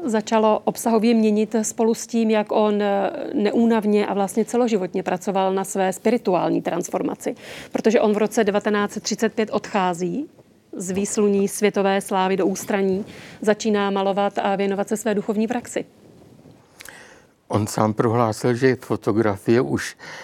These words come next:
Speaker 2: vyčerpala možnosti pro něho a že potřebuje, eh, tvořit něco sám. A ty obrázky, můžeme z nich být, z jejich krásy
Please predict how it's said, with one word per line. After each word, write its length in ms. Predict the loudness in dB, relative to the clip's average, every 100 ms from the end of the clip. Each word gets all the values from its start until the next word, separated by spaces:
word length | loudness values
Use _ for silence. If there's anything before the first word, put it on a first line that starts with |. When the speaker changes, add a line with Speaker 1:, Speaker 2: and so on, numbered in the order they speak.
| -14 -4
Speaker 2:
vyčerpala 680 | -2 0 2 0 2 2 2
možnosti 640 | 2 0 0 -2 0 -2
pro 200 | 0 0
něho 480 | 0 0 -2 -2 -4 -8 -18 -18 -12 -4
a 80 |
že 140 | -2 -2
potřebuje, 680 | -4 -4 -4 2 4 2 0 -12 -20 -20
eh, 400 | -18 -6 -4 -2 -6 -14 -20 _ -2
tvořit 540 | 0 2 2 0 -4 -8
něco 340 | -2 -2 0 -2
sám. 460 | 0 0 2 -2 -6 -18 -20 -20 -20 -12 -4
A 300 | -2 -2 -4 -8 -12 -14 _ -20 _ _ _
ty 240 | 0 0 -2 -4
obrázky, 800 | -2 2 2 2 -2 0 0 0 -10 -20 -20 -10 -2
můžeme 460 | 0 2 2 2
z 60 | 0
nich 240 | -2 -4 0
být, 360 | 2 2 -4 -10 -4
z 120 | 2
jejich 300 | 2 2 -4
krásy 640 | -4 -2 -2 -2 0